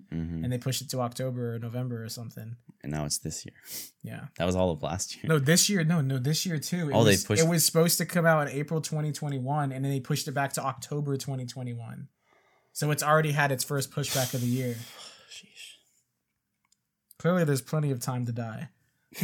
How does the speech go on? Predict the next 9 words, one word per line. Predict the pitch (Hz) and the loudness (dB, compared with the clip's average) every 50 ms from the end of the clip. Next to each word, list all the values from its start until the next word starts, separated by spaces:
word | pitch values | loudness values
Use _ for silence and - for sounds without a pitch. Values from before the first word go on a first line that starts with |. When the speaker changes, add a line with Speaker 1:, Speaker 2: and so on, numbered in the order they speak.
| 165 - | 6 6
Speaker 2:
But, | 139 139 131 135 | 6 4 2 2
uh, | 147 147 147 127 - - - - - 175 - - | 2 2 2 2 0 -4 -6 2 2 2 6 8
<laughs> | 226 202 202 - 208 202 160 147 120 123 - - - - | 8 8 8 4 0 0 0 -2 -4 -12 -14 -18 -20 -10
Speaker 1:
Plenty | - - 90 90 85 | -6 -4 -2 -2 -2
of | 80 80 | -4 -6
time | - 95 90 82 80 | -4 -4 -2 -2 -2
to | - | -6
push | - - - 90 - | -8 -10 -10 -10 -10
back. | - - - - _ - | -12 -14 -18 -18 _ -20